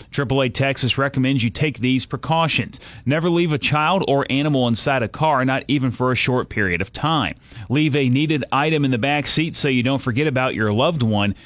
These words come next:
And if you see an unattended child or pet inside a vehicle, dial nine one one and follow the emergency per- personnel instructions.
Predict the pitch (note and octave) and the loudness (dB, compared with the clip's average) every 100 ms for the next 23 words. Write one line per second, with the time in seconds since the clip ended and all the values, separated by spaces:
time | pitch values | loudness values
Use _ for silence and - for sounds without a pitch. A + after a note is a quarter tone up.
0 | - A#2 B2+ A#2+ A#2 F3+ F3 - B2+ D#3 | -8 -4 0 0 0 2 0 0 -2 0
1 | C3 D3+ D#3 B2 - C#3+ D3+ D#3+ - C3+ | 0 0 0 0 0 0 0 0 0 0
2 | - C#3+ E3+ - C3+ - D3+ C#3+ B2+ A2 | 0 -2 -2 -2 0 0 0 2 2 2
3 | D3 D#3+ F#3+ F3 C3+ C3 A#2+ A2+ C3+ D3+ | 0 0 0 2 2 2 2 2 2 2
4 | C3+ C3+ A#2 A#2+ D3+ C#3+ - C3 C#3 C#3 | 2 2 2 2 2 0 0 0 2 2
5 | B2 A2+ A2 D3 C#3+ C3 C#3+ - C#3 C3+ | 2 2 2 2 0 0 -2 0 -2 0
6 | D#3+ B2 G2+ G2+ G2+ - E3 E3 - C3 | 0 2 2 0 -2 -2 -2 0 0 -2
7 | E2 | -4